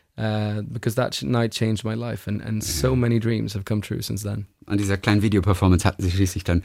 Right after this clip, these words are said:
Speaker 2: fünf Monate Zeit, daran zu arbeiten und zu werkeln. Insofern war alles da.
Speaker 1: Ja.
Speaker 2: Jetzt ist er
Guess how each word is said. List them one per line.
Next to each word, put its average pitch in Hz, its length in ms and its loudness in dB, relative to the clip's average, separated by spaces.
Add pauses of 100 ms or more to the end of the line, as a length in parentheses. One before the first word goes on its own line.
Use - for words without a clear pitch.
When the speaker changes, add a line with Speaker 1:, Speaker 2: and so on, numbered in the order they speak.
(140)
Speaker 2:
fünf - 340 6
Monate 117 400 6
Zeit, 95 280 2
daran 95 200 2
zu - 160 -2
arbeiten 98 420 0
und 92 120 0
zu 82 120 -2
werkeln. 92 320 0 (280)
Insofern 87 500 2 (260)
war 87 180 2
alles 85 300 -4
da. - 260 -8 (200)
Speaker 1:
Ja. 87 120 -6 (280)
Speaker 2:
Jetzt 117 200 2
ist 139 140 4
er 110 240 2